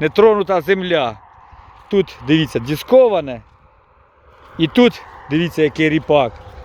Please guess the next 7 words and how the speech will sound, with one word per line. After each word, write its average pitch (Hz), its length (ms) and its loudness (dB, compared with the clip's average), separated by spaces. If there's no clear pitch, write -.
Де 175 100 2
край. 185 500 0
Нічого 180 320 2
не 180 120 0
росло, 220 540 0
трошки 170 340 -6
я 160 220 -2